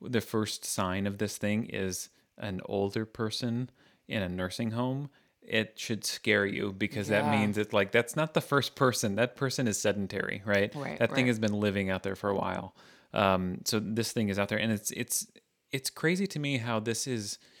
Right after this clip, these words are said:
Speaker 1: it has the entire world in its grip right now, and, and all the media attention is focused on this, and all our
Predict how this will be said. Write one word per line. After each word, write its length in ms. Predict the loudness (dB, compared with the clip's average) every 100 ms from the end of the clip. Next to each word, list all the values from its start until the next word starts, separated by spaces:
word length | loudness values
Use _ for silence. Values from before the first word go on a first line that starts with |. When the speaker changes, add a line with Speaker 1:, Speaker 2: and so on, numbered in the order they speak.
| -14
Speaker 1:
it 120 | -6 -2
has 200 | 0 0
the 60 |
entire 320 | -2 0 2 2
world 340 | 2 2 2
in 80 | 0
its 160 | -2 -4
grip 280 | -2 -2
right 160 | 0 -2
now, 280 | -2 -2 -2
and, 120 | -4
and 220 | -4 -4 -2
all 300 | 0 2 2
the 140 | 0
media 380 | -2 -2 0 0
attention 380 | 0 -2 -2 -2
is 100 | 0
focused 320 | -2 -2 -2
on 140 | -2
this, 180 | 0 -2
and 100 | -2
all 220 | -2 0
our 200 | 0 -2